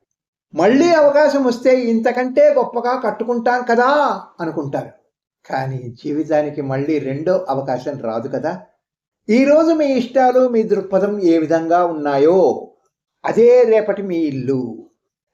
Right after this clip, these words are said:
అశ్రద్ధ, నిర్లక్ష్యం, అసమర్థత వదిలి జీవితం అనే ఇంటిని శ్రద్ధగా నిర్మించుకోండి.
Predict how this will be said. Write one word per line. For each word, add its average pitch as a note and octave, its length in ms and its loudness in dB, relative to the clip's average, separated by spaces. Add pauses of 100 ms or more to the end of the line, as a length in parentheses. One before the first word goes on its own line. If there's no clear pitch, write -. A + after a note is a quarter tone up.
(120)
అశ్రద్ధ, F#3 520 0
నిర్లక్ష్యం, E3 1000 -2 (160)
అసమర్థత G3 600 0
వదిలి F3+ 760 0 (560)
జీవితం E4 400 2 (100)
అనే A3 180 2
ఇంటిని F#3 600 -4 (180)
శ్రద్ధగా D#3 720 -6
నిర్మించుకోండి. B2+ 1120 -10